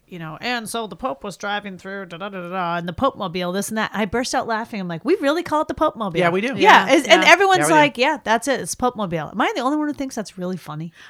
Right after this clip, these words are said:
Speaker 3: I think it's funny too, but it, it, I, it begs the question, like, which came first, the Pope Mobile or the Batmobile in terms of, like, sayings?
Speaker 2: Oh, the Batmobile's older.
Speaker 1: I think the
Speaker 3: I think the
Speaker 1: Batmobile.
Speaker 3: Batmobile,
Speaker 1: Yeah,
Speaker 3: right?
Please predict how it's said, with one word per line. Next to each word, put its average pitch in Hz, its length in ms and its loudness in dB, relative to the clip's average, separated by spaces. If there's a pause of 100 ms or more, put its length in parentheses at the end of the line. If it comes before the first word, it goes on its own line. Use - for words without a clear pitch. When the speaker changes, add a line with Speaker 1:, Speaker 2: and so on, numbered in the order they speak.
(160)
Speaker 3:
I 277 140 4
think 427 180 -4
it's 480 140 -8
funny 254 200 -2
too, 202 360 -4
but 202 180 -4
it, - 240 -10
it, 214 300 0 (260)
I, 208 180 0
it 185 200 -14
begs 233 300 0
the 247 80 -6
question, 202 340 -8
like, 151 240 -10
which 180 320 -8
came 220 240 -8
first, - 360 -10
the 156 60 -18
Pope - 340 -12
Mobile 330 540 -12
or 202 80 -12
the - 100 -14
Batmobile 123 680 -14
in 180 80 -10
terms 170 320 -12
of, 151 100 -20
like, 147 160 -12
sayings? 127 680 -14 (680)
Speaker 2:
Oh, 247 80 2
the 180 80 -2
Batmobile's 156 640 0
older. 143 140 -2
Speaker 1:
I 226 100 0
think 254 240 -4
the 196 60 4
Speaker 3:
I 220 120 4
think 185 260 0
the 208 60 -2
Speaker 1:
Batmobile. 170 460 0
Speaker 3:
Batmobile, 160 120 -2
Speaker 1:
Yeah, 180 200 4
Speaker 3:
right? 165 100 2